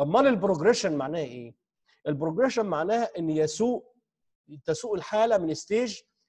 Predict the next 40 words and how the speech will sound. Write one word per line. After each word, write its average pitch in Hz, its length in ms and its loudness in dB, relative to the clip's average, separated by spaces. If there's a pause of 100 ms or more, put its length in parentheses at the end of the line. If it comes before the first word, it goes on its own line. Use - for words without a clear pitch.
(100)
للستيج 165 520 -2
ال-، 165 100 -10 (260)
الايه؟ 160 580 -2 (420)
الاسوأ 165 480 0
منها. 147 280 0 (480)
يعني 147 260 2
واحد 185 340 4
بقى 147 100 0
اتنين، 165 440 -4
اتنين 165 280 -8
بقى 143 140 -6
تلاتة، 170 420 -4
تلاتة 156 320 -6
بقى 135 160 -6
أربعة، 180 460 -6
أربعة 160 240 -2
بقى 147 160 -4
خمسة. - 360 -8 (400)
لان 151 160 2
انا 190 140 6
عندي 208 340 4 (1200)
five 220 220 8
stages 170 540 0
of 151 160 -6 (100)
chronic 170 320 0
kidney 151 220 -2
disease. 113 500 -10 (540)
الفايف 214 420 4
stages 214 440 -2
of - 20 -14
chronic 208 300 -2
kidney 190 320 -6
disease 185 100 -6
مبنيين 185 440 2
على 160 180 0
نفس 190 200 -2
الكلام 170 220 -4
اللي 160 120 2
انا 147 80 0
قلته. 135 240 -10